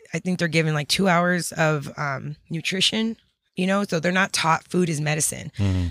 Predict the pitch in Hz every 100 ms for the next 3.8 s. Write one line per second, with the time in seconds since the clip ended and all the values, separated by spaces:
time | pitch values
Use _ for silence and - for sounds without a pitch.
0 | - 180 170 180 214 - 190 165 151 -
1 | _ _ - 170 165 175 156 147 127 156
2 | 160 151 156 151 156 147 139 151 156 156
3 | 151 151 - 156 170 - 131 -